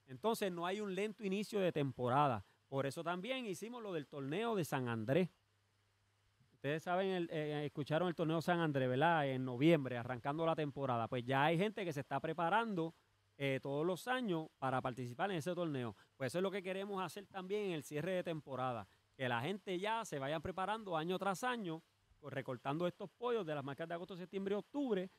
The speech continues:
para cerrar la temporada con fuerza. Entonces, Crestas y Barba, el invernazo,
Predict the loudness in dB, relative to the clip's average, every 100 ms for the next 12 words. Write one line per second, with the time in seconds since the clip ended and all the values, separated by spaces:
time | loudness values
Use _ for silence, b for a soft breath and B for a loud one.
0 | b -2 0 -2 -4 -2 -2 -2 0 0
1 | 0 0 -4 2 4 4 0 -16 _ _
2 | _ _ _ -12 -4 -2 0 -2 -4 _
3 | _ _ -10 -10 -4 -2 2 4 4 2
4 | -4 -6 -14 -8 -2 0 2 2 2 -2